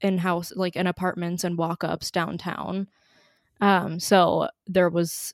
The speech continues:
mixed use neighborhoods, which is, like, a huge part of this and a huge part of walkable cities in general is trying to encourage more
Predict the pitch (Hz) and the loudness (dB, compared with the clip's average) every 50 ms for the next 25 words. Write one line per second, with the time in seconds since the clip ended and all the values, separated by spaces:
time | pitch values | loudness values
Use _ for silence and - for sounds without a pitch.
0 | _ - 190 196 220 233 - - - - 208 208 208 208 - 190 185 185 165 165 | _ -2 2 2 2 4 2 -2 0 2 4 4 4 2 0 -2 0 0 0 0
1 | - 165 170 - - - 175 185 - - 185 - - 170 160 175 170 - 175 175 | 0 0 0 -2 -2 -4 -6 -6 -2 -2 -2 -2 -2 -2 -2 -2 -2 -2 -2 0
2 | 175 185 190 190 - - - 165 180 185 - 165 - - - - - 175 - - | 2 2 2 2 0 0 -4 -4 -2 -2 -4 -4 -4 -6 -6 -6 -6 -6 -8 -8
3 | - - _ _ _ _ _ - - 190 196 185 202 208 190 - - 185 175 180 | -10 -10 _ _ _ _ _ -6 -2 0 2 4 4 4 4 2 0 0 2 0
4 | 170 175 170 165 170 - 165 170 170 - - 175 165 165 165 175 175 165 165 156 | 0 -2 -4 -4 -4 -6 -4 -4 -4 -2 -2 -4 -2 -2 -4 -4 -6 -6 -6 -8
5 | 160 160 160 175 - - - - 170 160 - - - 165 151 160 160 156 160 160 | -6 -6 -6 -4 -4 -4 -4 -4 -4 -6 -6 -6 -8 -8 -6 -6 -6 -6 -6 -6
6 | - 185 175 170 165 156 - 180 170 - 165 160 160 165 160 170 165 160 160 160 | -4 -2 0 0 0 0 -2 -4 -4 -4 -4 -2 -2 -4 -4 -6 -6 -4 -4 -4
7 | 160 160 160 156 | -4 -4 -6 -8